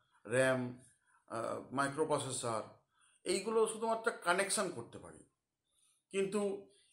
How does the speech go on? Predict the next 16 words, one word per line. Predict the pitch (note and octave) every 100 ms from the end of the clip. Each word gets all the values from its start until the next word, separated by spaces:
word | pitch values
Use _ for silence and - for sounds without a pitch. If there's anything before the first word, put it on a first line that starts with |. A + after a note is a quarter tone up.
| -
এটা | E3 G3+
ভাবা | F#3+ G3 F#3+
দরকার, | D#3+ C#3+ B2+ C3
শুধু | F3 F#3+
connection | D#3 D3+ D3+ F#3+
করলে | F#3 G3 F#3
হলো | C3+ B2
না, | - - - - -
এইগুলোকে | D#3 D#3+ F#3+ F#3+ F#3+
কিন্তু | F#3 F#3+ A3 A3 - - _ _ _ -
proper | C#3 F3
ওয়েতে | F#3 F#3 F#3
কাজ | - C#3 -
করতে | B2 - G#2
হবে। | F2+ - - _ _ - -
অর্থাৎ | - G3+ G3+